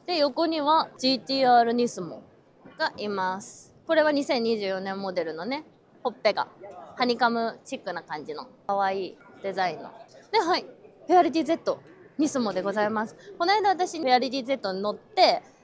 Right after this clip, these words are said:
動画撮ったんですけど、ニスモはまだ乗れてないので、ニスモもね、いつか乗りたいなっていう感じで。めっちゃかっこいいね、やっぱ。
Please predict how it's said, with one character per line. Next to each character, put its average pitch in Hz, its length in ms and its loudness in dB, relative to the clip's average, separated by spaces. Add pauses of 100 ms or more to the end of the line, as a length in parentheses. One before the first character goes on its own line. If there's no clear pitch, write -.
(140)
動 208 160 0
画 208 120 2
撮 233 80 -2
っ 226 60 -2
た 180 120 -4
ん 165 80 -14
で 160 60 -12
す 170 100 -18
け 151 140 -8
ど、 185 300 0 (220)
ニ 339 140 0
ス - 100 -2
モ 254 120 2
は 220 100 4
ま 247 140 6
だ 214 100 4
乗 202 100 -2
れ 220 120 4
て 247 100 2
な 254 160 2
い 214 40 0
の 190 120 -2
で、 190 220 0
ニ 247 100 0
ス 285 100 -10
モ 220 140 -6
も 180 120 -8
ね、 208 200 -8 (160)
い 247 100 -6
つ - 80 -12
か 202 120 0
乗 196 100 -4
り 196 100 -6
た 226 140 0
い 220 60 -4
な 202 80 -2
っ 220 60 -6
て 170 140 -12
い 170 80 -6
う 165 60 -10
感 180 180 -10
じ 175 120 -14
で。 185 160 -6 (280)
め 339 140 -2
っ 392 60 -6 (120)
ち - 140 -8
ゃ 403 40 -8
か 415 160 -8
っ 392 40 -20 (100)
こ 427 140 -4
い 453 160 0
い 427 40 0
ね、 392 120 0
や 392 140 0
っ - 40 -6
ぱ。 - 220 -2